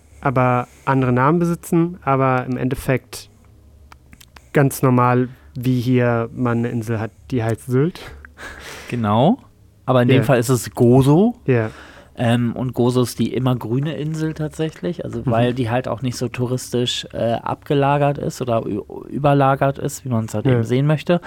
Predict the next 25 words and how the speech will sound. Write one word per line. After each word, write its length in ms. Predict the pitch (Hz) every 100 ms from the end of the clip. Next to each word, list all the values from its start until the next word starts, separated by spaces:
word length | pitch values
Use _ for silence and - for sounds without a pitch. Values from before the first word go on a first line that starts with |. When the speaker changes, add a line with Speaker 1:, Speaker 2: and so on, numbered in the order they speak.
| - - - - - -
Speaker 2:
Ähm, 540 | - 131 127 127 123 -
mit 200 | 131 135
der 140 | 131 113
Hauptstadt 460 | 123 - 120 110
Victoria 720 | 110 - - 120 135 147 147
und, 220 | 131 117 - _ _ -
ähm, 500 | 120 117 117 113 117
da 200 | 120 113
wird's 300 | 131 127 -
dann 160 | - 113
auch 280 | - 131 -
wieder 340 | 151 151 135
interessanter, 640 | - 143 139 131 135 135 135
dass 400 | 123 110 - 107
Victoria 640 | 113 - 120 127 123 107
eine 280 | - 117 117
Zitadelle 600 | - 120 113 110 113 139
hat, 260 | 151 170 -
wo 100 | 113
auch 240 | - 113
eine 260 | 85 120 117
Burg 520 | - - 123 113 -
drumherum 400 | - 107 98 110
gebaut 420 | 107 98 95 98
wurde. 380 | 95 101 117 208